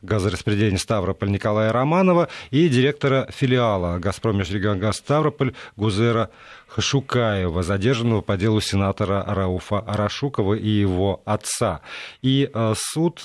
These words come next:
отдельно, м, оговаривает, что нет оснований для иной меры пресечения, э, потому, более, более мягкой, как то, э, домашний арест или подписка о невыезде, ссылаясь на то, что в таком случае фигуранты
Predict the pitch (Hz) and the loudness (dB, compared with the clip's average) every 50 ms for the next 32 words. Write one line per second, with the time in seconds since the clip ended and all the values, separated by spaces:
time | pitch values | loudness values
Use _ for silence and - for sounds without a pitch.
0 | - 95 98 107 107 101 101 110 123 120 117 120 117 113 110 104 - - 98 101 | -8 -4 -4 -4 -2 -2 0 2 2 2 2 2 2 2 0 -2 -4 -4 -2 0
1 | 101 101 101 101 98 98 98 98 98 98 90 95 101 101 113 123 127 127 120 113 | 2 2 2 2 2 2 2 2 0 0 0 0 0 0 2 2 2 0 2 2
2 | 120 117 113 110 - - - - _ - - 110 107 107 104 - - 104 104 110 | 2 2 0 0 -2 -6 -10 -10 _ -2 0 0 0 0 -2 -4 -4 -2 2 2
3 | 113 113 113 104 95 - - 95 - - 113 104 104 107 113 127 139 147 143 135 | 4 4 2 2 0 -2 -4 -6 -4 -2 -2 0 0 2 2 2 2 2 4 2
4 | 131 127 92 90 95 104 107 101 98 - 107 110 107 107 107 104 92 87 80 - | 2 2 0 -2 -2 0 0 0 -2 -2 -2 -2 0 2 2 2 0 -2 -4 -6
5 | - - - - - - - 107 110 104 101 92 95 - - 104 - - 123 - | -12 -20 -20 -20 -14 -4 -2 0 2 2 2 0 -2 -2 -4 -6 -6 -6 -8 -6
6 | - 147 175 180 185 185 180 180 175 - - - - - - - 107 104 107 107 | -2 0 2 2 4 4 4 2 2 -2 -6 -18 -18 -18 -12 -6 -2 -2 -2 0
7 | - 110 104 - 107 104 110 113 110 95 113 117 107 117 113 107 123 127 110 110 | -2 -2 -2 0 0 0 0 0 0 0 0 2 2 2 2 2 2 2 2 2
8 | 110 113 131 147 160 143 - - 143 120 - 107 98 92 - - - 101 92 92 | 2 2 2 2 0 0 0 0 -2 0 0 0 -2 -2 -4 -6 -4 -2 0 0
9 | 92 92 87 - - 90 87 85 85 85 85 85 82 82 73 - - - _ _ | 0 -2 -4 -6 -8 -6 -6 -4 -4 -4 -4 -4 -4 -6 -6 -10 -16 -20 _ _
10 | _ _ - - 87 82 101 98 101 98 - - 113 107 107 113 127 143 151 - | _ _ -18 -12 -4 -2 -2 0 0 -2 -2 0 0 0 2 2 2 2 2 0
11 | - - - - 104 98 95 98 - 92 - - 110 - - - 107 110 127 156 | -4 -12 -6 -4 -2 -2 0 0 -2 -4 -2 -2 -4 -4 -2 -2 -2 -2 0 0
12 | 180 190 170 143 151 143 - - - - - - - 131 131 135 143 143 131 - | 2 0 2 2 0 0 -2 -4 -16 -16 -14 -6 0 2 2 4 4 2 2 2
13 | - 113 110 110 - 143 151 151 - - _ - 120 117 120 110 - - 110 98 | 0 -2 -2 0 0 0 0 0 -2 -6 _ -2 0 0 0 -2 -4 -4 -4 -2
14 | - 110 101 - - 120 131 127 - - 123 117 101 - - 92 95 98 107 107 | -2 -4 -4 -2 -2 -4 -4 -2 -2 0 0 0 0 0 -2 -2 0 0 0 0
15 | 95 - 107 | 0 -2 -4